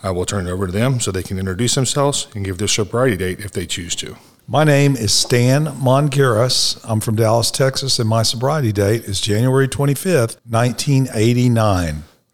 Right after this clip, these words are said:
Speaker 1: Nice. How many years is that?
Speaker 2: That's thirty-three years.
Speaker 1: Thirty-three years. Congratulations. That's a big deal. Stan is a personal friend of mine. I've known him for several years, and I'm super excited for y'all to hear him today.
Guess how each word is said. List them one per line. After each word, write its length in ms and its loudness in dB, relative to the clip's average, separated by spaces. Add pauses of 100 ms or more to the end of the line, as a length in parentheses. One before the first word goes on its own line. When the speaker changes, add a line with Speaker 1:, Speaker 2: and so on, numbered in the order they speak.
(140)
Speaker 1:
Nice. 340 -4
How 80 0
many 140 2
years 220 0
is 80 -4
that? 240 -8 (160)
Speaker 2:
That's 200 -4
thirty-three 540 0
years. 440 2 (280)
Speaker 1:
Thirty-three 540 -10
years. 240 -6
Congratulations. 840 -4
That's 180 -4
a 60 -6
big 240 -4
deal. 220 -2
Stan 260 0
is 120 0
a 40 -6
personal 340 0
friend 220 0
of 80 2
mine. 220 2
I've 100 -2
known 160 0
him 80 0
for 100 -8
several 380 2
years, 300 0
and 100 -2
I'm 120 -6
super 640 -2
excited 500 -2
for 120 -4
y'all 260 0
to 100 -4
hear 260 0
him 160 2
today. 440 -2